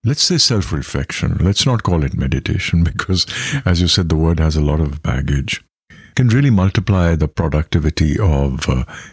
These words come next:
everything that you do the rest of the day. So, you know, <laughs> I'm going back to what I said earlier. Part of this is what we are given,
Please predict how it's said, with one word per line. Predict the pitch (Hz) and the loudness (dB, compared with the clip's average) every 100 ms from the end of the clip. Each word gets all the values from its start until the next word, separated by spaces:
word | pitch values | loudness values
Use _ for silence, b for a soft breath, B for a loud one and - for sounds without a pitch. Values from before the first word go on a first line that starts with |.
| - | -2
everything | 82 82 78 78 | 0 2 2 2
that | 73 - | 2 0
you | 87 | 0
do | 78 69 67 69 - _ _ _ - | 0 2 0 -2 -10 _ _ _ -4
the | 76 67 62 - - | 0 0 0 -4 -2
rest | 95 73 - - | 0 2 0 -2
of | 69 | -4
the | 69 | -4
day. | 69 67 65 - _ _ _ | -2 -2 -4 -8 _ _ _
So, | - 185 | 0 0
you | |
know, | - | 0
<laughs> | 202 | 0
I'm | 135 110 | 0 2
going | 117 117 92 | 0 2 2
back | 90 - - | 0 -2 -2
to | 85 69 69 B B | 0 0 -6 B B
what | - 90 82 | -2 0 0
I | 95 | 0
said | - 87 - | 2 0 0
earlier. | 92 80 80 65 B B B B _ | 0 2 2 0 B B B B _
Part | 127 185 | -2 0
of | 220 196 | 0 2
this | 185 185 | 2 2
is | 151 117 - - _ _ _ - | 2 0 -2 -4 _ _ _ -2
what | 92 117 - | 0 0 0
we | 131 | 2
are | |
given, | 98 78 85 78 60 62 | 2 0 2 0 -2 -6